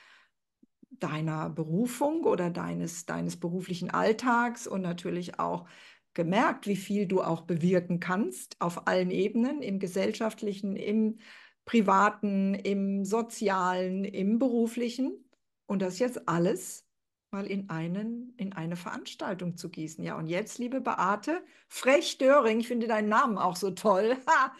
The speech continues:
weil die freche Beate ist da drin. Also Nomen ist Omen. Einfach auch die Dinge so zu machen, wie du es willst. Und, ähm, ja, und du hast dir was vorgenommen und hast, machst jetzt was, was du willst.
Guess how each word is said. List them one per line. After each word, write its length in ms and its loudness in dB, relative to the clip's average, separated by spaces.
weil 520 8
die 60 -2
freche 300 4
Beate 540 8
ist 200 -6
da 100 4
drin. 540 -2
Also 400 0
Nomen 400 2
ist 260 -8
Omen. 540 -2
Einfach 500 0
auch 140 4
die 160 -6
Dinge 240 -2
so 160 4
zu 180 -2
machen, 340 -2
wie 120 -2
du 160 0
es 180 0
willst. 420 2
Und, 480 2
ähm, 800 -2
ja, 220 2
und 180 -2
du 160 -2
hast 400 -6
dir 120 2
was 160 -4
vorgenommen 540 -4
und 160 -6
hast, 280 -10
machst 360 -6
jetzt 220 -6
was, 240 -6
was 180 -6
du 160 -4
willst. 440 0